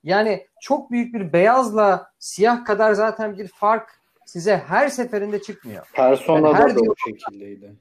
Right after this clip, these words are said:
Speaker 1: yani evet, her diyalogta, e, beyaz ve siyah gibi böyle bir sizi, e, bir kader ayrımına tabii ki yol açtırmıyor. O kadar da geniş bir ayrım yok. Ama, e,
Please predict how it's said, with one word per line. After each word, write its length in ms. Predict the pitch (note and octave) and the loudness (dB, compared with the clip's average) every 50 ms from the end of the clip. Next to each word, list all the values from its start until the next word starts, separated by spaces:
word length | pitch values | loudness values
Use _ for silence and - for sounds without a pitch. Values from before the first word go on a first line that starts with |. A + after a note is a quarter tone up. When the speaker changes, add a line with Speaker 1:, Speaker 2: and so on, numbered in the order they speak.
| _ - | _ -2
Speaker 1:
yani 200 | F3+ F#3 F3+ D#3 - - _ _ - | 0 0 0 -2 -6 -10 _ _ 0
evet, 280 | A3 B3 B3 G3 D3 | 2 2 2 2 0
her 400 | D#3 E3+ G#3+ C4+ D4 C#4+ C4+ G#3+ | 0 2 2 4 2 2 0 -4
diyalogta, 800 | A#3+ A#3 A3+ A3 A3 G3+ G#3 - - A#3 A3+ G3 D#3 C#3 - _ _ _ _ _ _ _ _ - | -4 -4 -2 -2 -2 -4 -4 -6 -4 -2 0 0 -2 -2 -6 _ _ _ _ _ _ _ _ -10
e, 340 | F#3 F#3+ F#3 F#3 F#3 F3+ D#3 | -8 -8 -8 -8 -8 -8 -6
beyaz 300 | E3+ F#3 G#3 A3+ A#3+ A3 | -2 0 2 2 2 0
ve 80 | A#3 A3 | -2 -6
siyah 420 | - - A3 A3+ A#3+ A#3+ - A#3+ | -6 -4 -4 -2 -2 -2 -2 -4
gibi 380 | - G#3 G3 A3 G#3+ G3+ G3 - _ _ _ _ _ _ _ _ _ B2 | -10 -8 -6 -4 -4 -4 -6 -8 _ _ _ _ _ _ _ _ _ -2
böyle 320 | F3+ G3+ G#3+ A3 A3 F#3+ | 0 0 0 0 -2 -4
bir 120 | A3+ G#3+ | -6 -8
sizi, 560 | F3+ - - G3 F3+ G3+ A#3 A#3 A3+ G#3 - - - | -8 -10 -10 -8 -8 -6 -6 -4 -4 -6 -6 -6 -6
e, 460 | F3+ F3 F3 F3 E3+ E3+ E3+ E3 E3 E3+ | -6 -4 -4 -4 -4 -6 -6 -8 -6 -6
bir 140 | G3 F#3+ F3 | -6 -6 -6
kader 340 | - F3+ F3 E3 G#3 A3 A3 | -2 -2 0 2 4 4 4
ayrımına 540 | G#3 G3 F#3+ F#3 F#3 G3 G3+ G#3 G#3+ G3+ G3+ | 4 4 2 2 0 0 0 0 -2 -2 -2
tabii 280 | A3 A3+ A#3 A3 - | -2 -4 -4 -6 -8
ki 100 | - A3 | -6 -2
yol 120 | G#3 G3 G3 | 0 2 2
açtırmıyor. 500 | G3+ G3 G3+ - - A#3+ G3+ D3 C#3+ C#3+ | 2 0 -2 -8 -10 -8 -6 -6 -6 -4
O 40 | |
kadar 280 | - G3 F#3 F#3 F#3 F3 | -2 0 2 2 2 0
da 60 | F3+ | -2
geniş 400 | F3+ E3 F3 F#3+ G3 G3 - - | -6 -6 -4 -6 -6 -6 -6 -8
bir 220 | G3 F#3 - _ _ _ _ _ _ - | -8 -10 -10 _ _ _ _ _ _ -4
ayrım 340 | D#3 D3+ D#3+ E3 F3+ F#3+ G3 | -2 0 0 0 -2 -2 0
yok. 300 | F3 B2+ A#2+ - _ _ _ _ _ _ _ - | 0 -2 -2 -4 _ _ _ _ _ _ _ -2
Ama, 460 | E3+ F#3 G#3 G#3+ G#3 G#3 F#3+ - - _ _ _ _ _ _ _ _ _ _ | 0 0 2 4 4 2 2 0 -6 _ _ _ _ _ _ _ _ _ _
e, 40 | A#2+ | -16